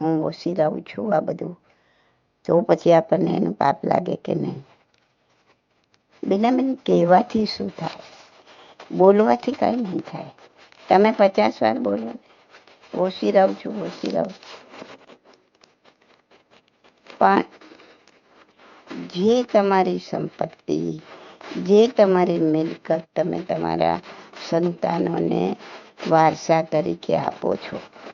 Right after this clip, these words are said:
કોઈને પણ વારસા તરીકે આપો છો, એમાં અંશ માત્ર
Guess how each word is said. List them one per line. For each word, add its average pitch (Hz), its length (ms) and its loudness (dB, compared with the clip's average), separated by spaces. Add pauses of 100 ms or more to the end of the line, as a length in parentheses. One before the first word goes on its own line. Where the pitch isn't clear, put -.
(300)
કોઈને 208 420 4
પણ - 140 -2 (160)
વારસા - 420 -2
તરીકે - 420 -2
આપો - 300 -2
છો, - 220 -10 (1700)
એમાં 247 380 6
અંશ 240 280 2
માત્ર 214 600 2